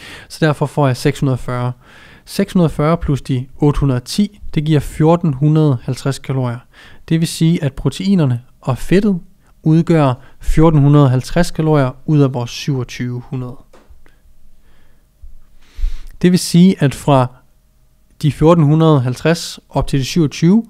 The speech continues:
hundrede, der er der tolv hundrede og halvtreds kalorier tilbage. Og jeg ved godt, det, der er mange tal lige nu,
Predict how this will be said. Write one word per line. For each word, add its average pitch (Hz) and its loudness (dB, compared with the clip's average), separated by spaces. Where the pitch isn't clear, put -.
hundrede, 180 2
der 160 0
er 151 0
der 143 4
tolv - 0
hundrede 139 0
og 120 0
halvtreds 123 -6
kalorier 131 -4
tilbage. 127 0
Og - -14
jeg 143 2
ved 190 10
godt, 180 6
det, - -6
der 160 4
er 156 4
mange 165 6
tal 170 6
lige 156 6
nu, 135 2